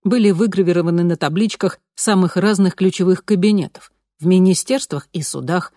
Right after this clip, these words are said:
университетах и армейских штабах, ведущих адвокатских конторах и директоратах крупнейших фирм. На ветвях этого и ещё одной из сотни подобных ему генеалогических дерев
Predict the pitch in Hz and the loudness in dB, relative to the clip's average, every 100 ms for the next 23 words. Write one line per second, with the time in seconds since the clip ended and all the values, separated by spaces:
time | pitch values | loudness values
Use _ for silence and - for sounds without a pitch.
0 | _ - 220 190 180 - 170 247 202 160 | _ 0 2 4 2 0 -2 -2 -4 -6
1 | _ _ 202 175 185 196 - 156 - 151 | _ _ -2 2 0 0 -4 -8 -8 -8
2 | 143 180 190 - _ _ - 196 277 - | -4 -2 -2 -8 _ _ -2 0 0 -4
3 | 202 180 170 190 185 - 165 - 156 147 | -4 -2 -4 -4 -6 -6 -8 -6 -4 0
4 | 226 208 - _ - 180 156 170 - 175 | 0 0 -4 _ -2 0 2 0 -2 -2
5 | 196 190 - - 165 175 156 147 170 - | 0 -2 -4 -4 -2 -2 -2 -2 -8 -10
6 | - - - _ _ _ _ _ 196 202 | -10 -10 -12 _ _ _ _ _ 0 2
7 | 190 220 269 - - 240 240 190 165 143 | 2 0 -2 -4 -6 -4 -2 -2 -2 -4
8 | _ - 208 185 - 254 160 170 160 - | _ -4 -2 -2 -4 -4 -2 -2 -2 -2
9 | 190 190 160 156 147 180 160 - 156 160 | -4 -2 -4 -2 -2 0 -2 -4 -4 0
10 | 190 - _ - 185 180 165 156 185 175 | -2 -4 _ -4 0 2 0 0 -4 -6
11 | - 180 151 131 156 190 214 | -8 -6 -6 -2 0 2 0